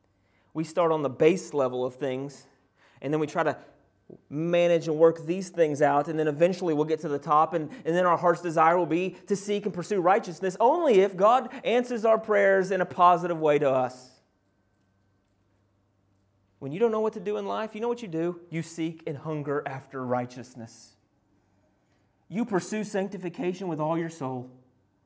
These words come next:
You seek His kingdom first and the righteousness that pleases Him. And all these things will be added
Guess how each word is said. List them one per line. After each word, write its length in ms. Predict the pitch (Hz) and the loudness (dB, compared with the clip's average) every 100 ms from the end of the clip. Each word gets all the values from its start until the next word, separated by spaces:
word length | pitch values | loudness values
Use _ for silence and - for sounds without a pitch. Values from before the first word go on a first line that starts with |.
| _ _ _ _ - 196 | _ _ _ _ -12 0
You 160 | 254 | 0
seek 340 | 254 254 269 262 | 2 -2 -2 -2
His 200 | 254 254 | -4 -4
kingdom 400 | 233 247 233 214 | -6 -4 -4 -4
first 340 | 233 233 233 - - 214 | -2 -2 -4 -14 -12 2
and 400 | 254 285 285 240 | 6 6 4 4
the 80 | |
righteousness 760 | 233 226 262 254 262 240 262 254 | 2 4 2 2 -6 -4 -4 0
that 180 | 254 254 | -2 -4
pleases 520 | 233 254 247 226 - | -6 -4 -4 -4 -6
Him. 300 | 202 190 170 - _ _ _ _ _ _ _ _ _ _ _ _ | -6 -4 -6 -12 _ _ _ _ _ _ _ _ _ _ _ _
And 100 | 143 | -8
all 220 | 143 147 143 | -4 -2 -2
these 200 | 143 - | -8 -10
things 320 | 139 135 135 | -12 -10 -12
will 80 | 131 | -10
be 140 | 127 | -10
added 280 | 127 120 | -10 -12